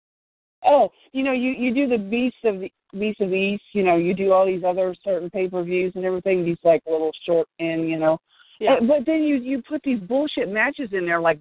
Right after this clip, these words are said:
Speaker 1: Brock Lesnar against Kofi Kingston. Kingston, come the hell on here. Who do you think is honestly gonna win the damn match?
Speaker 2: <laughs>
Speaker 1: You're
Speaker 2: Yeah.
Speaker 1: wasting your money on
Speaker 2: Yeah.
Speaker 1: paying to see that shit.
Speaker 2: Exactly.
Speaker 1: You know
Speaker 2: Exactly.
Speaker 1: who's gonna win.
Speaker 2: Yeah,
Speaker 1: Why
Speaker 2: and
Speaker 1: don't you, you know, like, N X T makes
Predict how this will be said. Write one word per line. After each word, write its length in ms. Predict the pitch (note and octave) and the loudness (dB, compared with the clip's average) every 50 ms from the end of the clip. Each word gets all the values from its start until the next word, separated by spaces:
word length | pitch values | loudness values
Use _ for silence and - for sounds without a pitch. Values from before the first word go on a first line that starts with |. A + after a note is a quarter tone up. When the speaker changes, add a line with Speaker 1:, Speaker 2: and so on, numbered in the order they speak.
| D#3 - | -4 -2
Speaker 1:
Brock 260 | - F#3 F#3+ G#3 G#3 - | 2 4 4 4 2 0
Lesnar 380 | F#3 F3 F3+ F#3+ F#3+ G3 G3+ F#3+ | 0 -2 -2 -2 -6 -10 -12 -10
against 220 | F3+ F3 E3 _ - | -10 -12 -12 _ -12
Kofi 240 | A3 G3 - - F3+ | -12 -12 -12 -14 -16
Kingston. 360 | - G#3+ G#3 G#3 - A#3+ A#3 - _ _ | -12 -12 -12 -12 -12 -14 -16 -16 _ _
Kingston, 360 | - A#3+ A#3+ A#3+ - - B3+ A#3+ - | -4 -2 -2 -2 -4 -6 -10 -6 -4
come 180 | D4 B3+ F3 | -2 -2 -2
the 60 | C3+ D3 | -2 -2
hell 220 | D#3 C#3+ C3 B2+ | 0 0 0 0
on 180 | C3 C#3 C#3 D3+ | 0 -4 -4 -4
here. 240 | D#3 D#3 D#3 E3 - _ _ _ _ _ _ - | -4 -4 -4 -4 -6 _ _ _ _ _ _ 2
Who 160 | G4+ G4 D#4+ | 4 4 4
do 60 | A#3 | 4
you 140 | G#3+ E3+ E3+ - - | 2 0 -2 -2 -2
think 220 | B3 A#3 A3 F#3 | -2 -2 -2 -2
is 100 | F#3+ F3 | -2 0
honestly 360 | G#3 G#3 A3 A#3+ A3+ - A3 | 0 0 0 -2 -2 -2 -2
gonna 180 | F#3+ G#3+ G3 F3+ | 0 0 0 0
win 220 | F3 G3 G#3+ A3 | 0 0 0 0
the 80 | G#3 G3 | 0 0
damn 280 | F#3+ G3 G3 G3 G3 F#3+ | 0 0 0 0 0 0
match? 400 | F3+ D#3+ D3 C3 A2 A#3 G3+ - | 0 0 0 0 0 -2 -4 -4
Speaker 2:
<laughs> 320 | - C4 B3+ G#3 - G3+ E3 | -6 -6 -4 -4 -4 -4 -2
Speaker 1:
You're 180 | A3 A#3+ B3+ | 2 2 4
Speaker 2:
Yeah. 180 | A3+ B3+ C#4+ F4 | 4 4 2 2
Speaker 1:
wasting 200 | F4 - F4 D#4+ | 0 -2 -2 -4
your 140 | C#4+ C#4+ C#4+ | -2 0 0
money 340 | C4+ C4+ D4+ F4 G4+ G4 D#4+ | 0 0 0 0 -2 -2 -2
on 140 | G#3 E3 D#3+ | -2 -2 -2
Speaker 2:
Yeah. 40 | D3+ | -4
Speaker 1:
paying 360 | - G#3 F#3 E3 D#3+ D#3+ D#3 | -6 -6 -6 -4 -4 -4 -6
to 60 | D3+ - - | -6 -6 -4
see 100 | F#3+ F3+ | -2 0
that 160 | E3 D#3 A#2+ - - | 2 0 0 -2 -4
shit. 220 | - E3 D3 - - | -4 -2 0 0 0
Speaker 2:
Exactly. 500 | G4+ G4+ G4+ F4 - - B2+ A#2 G#3+ - _ _ - | -2 -4 -6 -6 -6 -8 -8 -8 -10 -14 _ _ -4
Speaker 1:
You 200 | G#3+ A#3 C#4 C#4 | 0 2 4 4
know 140 | C4+ D4+ D#4+ | 4 4 2
Speaker 2:
Exactly. 160 | F#4 F4+ F4+ E4 | 2 0 -2 -2
Speaker 1:
who's 100 | D4 C4+ | -2 -2
gonna 200 | - B3+ A#3+ G#3 | -4 -4 -4 -4
win. 580 | G3+ A3+ D4 F4 F#4+ F#4+ F4+ F4 F4+ F4 F4+ F#4 - _ _ _ _ _ | -4 -6 -6 -6 -4 -4 -4 -4 -4 -4 -6 -8 -12 _ _ _ _ _
Speaker 2:
Yeah, 220 | - C4 C4 A3+ - | 0 2 2 2 4
Speaker 1:
Why 120 | A#3+ B3 | 2 2
Speaker 2:
and 40 | C#4+ | 2
Speaker 1:
don't 160 | E4 E4+ - - | 2 -2 -4 -6
you, 60 | D#4 - | -10 -10
you 120 | - C4 C4+ | -8 -6 -4
know, 140 | C4+ C4+ C4 | -2 -2 0
like, 200 | C4+ C4+ C4 - - | 0 0 -2 -2 -2
N 100 | D4+ E4 | -2 -2
X 180 | F#4+ F#4 - - - - | -2 -4 -6 -10 -8 -2
T 160 | E4+ F4+ F4 | 0 0 2
makes 260 | D4+ C#4 C4 B3 - | 2 0 -2 -4 -4